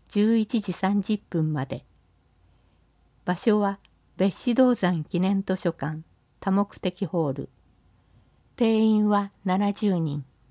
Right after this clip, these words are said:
料金は無料です。申し込みは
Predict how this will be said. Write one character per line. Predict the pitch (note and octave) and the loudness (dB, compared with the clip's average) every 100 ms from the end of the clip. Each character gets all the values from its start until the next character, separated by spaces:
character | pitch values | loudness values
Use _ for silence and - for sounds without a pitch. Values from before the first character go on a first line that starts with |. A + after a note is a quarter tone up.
| _ _ _ _ _ _ _ - | _ _ _ _ _ _ _ 2
料 | A3+ G#3+ | 2 2
金 | G3 E3+ F3+ | 0 0 0
は | F#3 - | -2 -2
無 | F3 | -2
料 | F3 D#3+ | 0 0
で | D3+ D3+ | -2 -6
す。 | - - _ _ _ _ _ _ _ _ _ _ - | -8 -20 _ _ _ _ _ _ _ _ _ _ -4
申 | G#3+ A3+ | 2 2
し | - - | 2 0
込 | G#3+ | 2
み | G3+ G3 | 4 2
は | G3 | -2